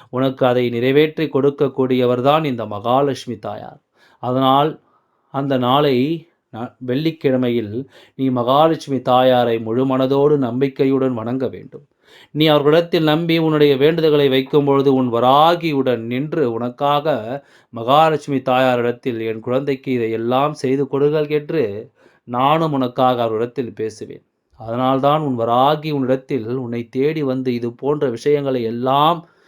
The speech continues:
சொல்லிக் கொண்டிருக்கின்றேன் என்பதனை நீ நினைவில் வைத்துக் கொள்ள வேண்டும்.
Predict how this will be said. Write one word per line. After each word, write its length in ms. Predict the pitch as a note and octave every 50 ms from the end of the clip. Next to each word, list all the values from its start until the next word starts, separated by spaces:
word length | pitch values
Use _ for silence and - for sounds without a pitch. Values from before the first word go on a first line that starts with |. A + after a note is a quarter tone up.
| _ _ _ _ _
சொல்லிக் 460 | _ - C#3+ C#3 E3 E3 E3+ D#3 -
கொண்டிருக்கின்றேன் 720 | B2+ A#2 G#2+ G#2+ G#2+ G#2+ G#2 - A2 G#2+ G2+ G#2+ G#2+ G#2 A2
என்பதனை 640 | G#2 G#2+ A2 A2+ A#2 A#2+ B2 B2+ C3+ C#3 D3 D#3
நீ 120 | D#3 C#3+ A#2+
நினைவில் 380 | G#2+ G#2 G#2 A#2 A#2+ C#3 C#3
வைத்துக் 360 | B2 G#2+ G#2+ G#2+ - A#2 A2 -
கொள்ள 220 | - G2+ G2 G2
வேண்டும். 320 | F#2+ G2+ G#2 _ - -